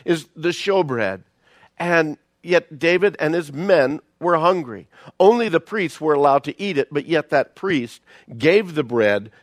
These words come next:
to David, and therefore he and his men were nourished by the bread. And Jesus brought this out to him because he knew that if the Pharisees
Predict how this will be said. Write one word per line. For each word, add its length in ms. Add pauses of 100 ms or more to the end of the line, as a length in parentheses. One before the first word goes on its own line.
(120)
to 100
David, 560 (180)
and 140
therefore 460
he 260
and 140
his 160
men 320 (160)
were 140
nourished 420 (100)
by 220
the 80
bread. 280 (220)
And 220
Jesus 580 (160)
brought 400
this 220
out 200
to 120
him 100
because 320
he 100
knew 480 (220)
that 220
if 160
the 100
Pharisees 800